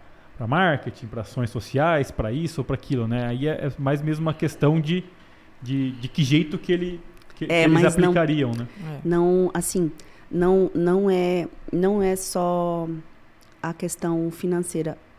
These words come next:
Speaker 2: Pra você conseguir ter adesão, você tem que ter muita empatia. Quando você chega num lugar desse, você tem que ter, é, a, se, se, se essa comunidade não, não abra-, não sentir que você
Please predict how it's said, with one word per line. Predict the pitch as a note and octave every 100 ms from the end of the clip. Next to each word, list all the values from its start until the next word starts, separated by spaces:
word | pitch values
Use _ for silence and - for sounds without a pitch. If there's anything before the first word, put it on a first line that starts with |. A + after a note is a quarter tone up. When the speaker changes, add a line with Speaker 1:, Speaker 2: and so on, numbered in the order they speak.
| -
Speaker 2:
Pra | - F3
você | F#3 F3+
conseguir | F#3 G3 F#3 E3 F#3
ter | -
adesão, | F3+ F3 E3 D#3+ E3+
você | F3+ F3 -
tem | F3
que | E3+
ter | - F3
muita | E3+ F3+ F3
empatia. | F3+ F3+ G#3+ - F3
Quando | E3+ E3
você | D#3+
chega | E3+ E3+
num | E3+ E3
lugar | D#3+ D#3+
desse, | D#3 D#3 D#3+
você | - -
tem | E3
que | D#3+
ter, | D#3+ E3 - - - -
é, | - -
a, | -
se, | - - G3+ -
se, | - - G#3+ A3+ A3+
se | - - G#3+
essa | G#3 A3
comunidade | B3+ A#3 A3+ G#3+ G3 F3+ F#3 F3+ F#3
não, | F3+ E3+
não | E3+ E3 E3 E3 E3+
abra-, | E3 D#3 D#3+
não | D#3 E3 E3
sentir | E3 F3+ E3 -
que | F3
você | E3+ E3 - E3+ E3 E3+ E3